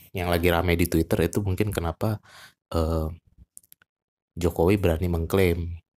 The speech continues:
bahwa dia memulai itu semua. Karena Jokowi mengambil su-, bagian yang sulit, yaitu bagian bawah tanah. Bawah tanah yang di Bundaran H I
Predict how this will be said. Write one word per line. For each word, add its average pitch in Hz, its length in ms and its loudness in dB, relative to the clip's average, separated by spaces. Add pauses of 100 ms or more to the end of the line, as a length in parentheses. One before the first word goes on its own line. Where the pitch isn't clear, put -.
(200)
bahwa 85 160 -2
dia 90 240 2
memulai 82 640 -2
itu 87 160 -6
semua. 80 480 -12 (880)
Karena 98 320 -4 (400)
Jokowi 87 400 2
mengambil 95 480 0
su-, - 320 -6
bagian 92 400 0
yang 87 80 -6
sulit, 104 320 0 (800)
yaitu 101 400 0
bagian 90 480 0
bawah 80 240 -2
tanah. 76 400 -8 (2000)
Bawah - 160 0
tanah 87 320 0
yang 87 160 2
di 80 400 2 (240)
Bundaran 85 400 -2
H 87 160 -2
I 85 160 2